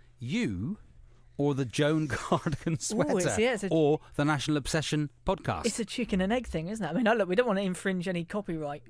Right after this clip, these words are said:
Speaker 2: laws or
Speaker 1: Yeah, I
Speaker 2: anything like that,
Speaker 1: wonder.
Speaker 2: but I would like to claim that as a, for
Speaker 1: Is that
Speaker 2: fans of the
Speaker 1: merch?
Speaker 2: National Obsession. What, what better present for your better half,
Speaker 1: <laughs>
Speaker 2: uh, the National Obsession fan in your life,
Speaker 1: Mm.
Speaker 2: than the unofficial Joan Cardigan cardigan at just eighty-eight dollars?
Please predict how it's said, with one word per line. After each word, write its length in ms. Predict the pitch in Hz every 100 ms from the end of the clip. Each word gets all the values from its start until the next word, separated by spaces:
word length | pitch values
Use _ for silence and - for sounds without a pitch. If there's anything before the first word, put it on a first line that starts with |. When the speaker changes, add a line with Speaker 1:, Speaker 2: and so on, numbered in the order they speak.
| 269
Speaker 2:
laws 420 | 254 170 170 226 233
or 60 |
Speaker 1:
Yeah, 60 | 214
I 20 |
Speaker 2:
anything 160 | 185 202
like 80 |
that, 100 | - 190
Speaker 1:
wonder. 100 | 190
Speaker 2:
but 140 | 214 208
I 140 | - 214
would 200 | 226 233
like 220 | 233 247
to 100 | 220
claim 240 | 240 226
that 220 | 208 220 262
as 140 | 214
a, 160 | 262 - - - - _
for 120 | 107
Speaker 1:
Is 100 | 160
that 60 | -
Speaker 2:
fans 80 | 180
of 60 | 190
the 40 |
Speaker 1:
merch? 60 | 214
Speaker 2:
National 320 | 233 220 220
Obsession. 580 | 208 - 233 - 165 170 - -
What, 280 | 220 381 440 -
what 300 | 247 320 294
better 180 | 302
present 540 | 285 240 220 160 - -
for 60 |
your 120 | 175 170
better 220 | 190 208
half, 520 | 226 190 131 147 - - -
Speaker 1:
<laughs> 220 | - - -
Speaker 2:
uh, 380 | 165 156 156 156
the 100 | 185
National 300 | 185 240 254
Obsession 360 | 226 - 254 196
fan 180 | 196 175
in 80 | 175
your 180 | 196 247
life, 560 | 165 120 - - - - - - -
Speaker 1:
Mm. 60 | -
Speaker 2:
than 520 | 156 160 156 160 160 - _ -
the 340 | 147 147 147
unofficial 420 | 180 254 185 165 156
Joan 240 | 180 185
Cardigan 560 | 175 175 170 160 165 165 - - -
cardigan 440 | 226 214 165 151
at 100 | 170
just 180 | 202 294
eighty-eight 340 | 262 214 202 190
dollars? 420 | 151 131 - -